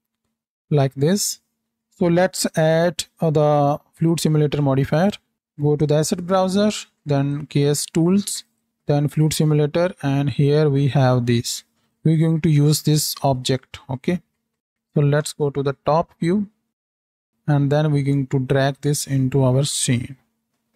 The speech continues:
So we have this, uh, Fluid Simulator object. So let's change this to a geometry node.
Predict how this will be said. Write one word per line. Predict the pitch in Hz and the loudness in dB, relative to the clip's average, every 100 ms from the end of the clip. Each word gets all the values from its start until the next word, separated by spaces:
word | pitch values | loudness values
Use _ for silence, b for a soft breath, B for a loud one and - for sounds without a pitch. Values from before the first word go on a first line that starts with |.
| _ _ _ _ _ _ _ _ _ _ _ _ _ _ _ _ _ | _ _ _ _ _ _ _ _ _ _ _ _ _ _ _ _ _
So | - 156 | -6 0
we | 143 151 | 2 4
have | 147 147 147 | 4 2 0
this, | 156 - - - _ | 0 -2 -4 -8 _
uh, | 151 143 135 | 0 2 2
Fluid | 147 156 | 0 0
Simulator | 143 147 143 139 147 147 | 2 0 2 0 -2 -2
object. | 143 160 170 180 - | -2 -2 -2 -6 -6
So | - 151 147 | -2 0 2
let's | 147 147 156 - - | 2 0 0 -4 -4
change | 147 143 139 | -2 0 2
this | 139 - | 0 -2
to | - 139 139 | -2 0 2
a | 135 | 0
geometry | 131 135 139 131 143 | 0 0 -2 0 0
node. | 147 180 202 - | 2 0 -2 -8